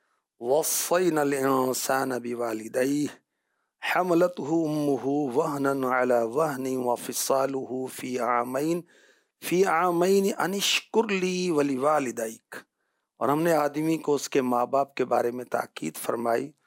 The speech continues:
اس کی ماں نے کمزوری پر کمزوری برداشت کرتے ہوئے اسے پیٹ میں رکھا اور اس کا دودھ چھڑانے کی مدت دو سال میں ہے۔ اب کیا ارشاد ہوتا ہے؟ "ان اشکر لی ولی والدیک۔"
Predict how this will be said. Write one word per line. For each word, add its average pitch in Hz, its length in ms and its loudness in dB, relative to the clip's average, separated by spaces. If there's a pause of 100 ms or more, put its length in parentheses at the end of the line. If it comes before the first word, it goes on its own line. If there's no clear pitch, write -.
(420)
اس - 180 -4
کی 190 200 -2
ماں 147 380 2
نے 170 220 2 (100)
کمزوری 143 560 2
پر 151 220 2
کمزوری 131 580 0
برداشت 127 800 0
کرتے 123 340 0
ہوئے 131 260 0
اسے 131 300 -6 (440)
پیٹ - 300 0
میں 123 80 -2
رکھا - 340 -8 (540)
اور 156 140 2
اس 165 140 -4
کا 180 160 4
دودھ 160 360 2
چھڑانے 147 460 0
کی 160 140 -6
مدت 135 440 0
دو 131 140 2
سال 110 300 -4
میں 117 160 -12
ہے۔ - 160 -12 (640)
اب 135 180 -4
کیا 160 120 2
ارشاد 147 280 0
ہوتا 143 360 2
ہے؟ 156 80 0
"ان 143 100 -2
اشکر 160 460 -2
لی 185 320 -2 (260)
ولی 139 220 -4
والدیک۔" 117 760 -6